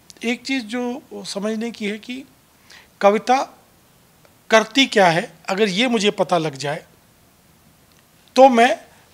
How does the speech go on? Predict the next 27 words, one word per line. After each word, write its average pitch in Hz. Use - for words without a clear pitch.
कविता 202
को 214
बेहतर 170
जी 135
सकता -
हूँ 120
और 247
आंक 254
भी 269
सकता -
हूँ 202
कि 269
क्या 269
ये 262
कविता 240
मुझ 208
पर 262
ये 233
काम 208
कर 196
रही 175
है 185
कि 185
नहीं 160
कर 147
रही 127
है। 131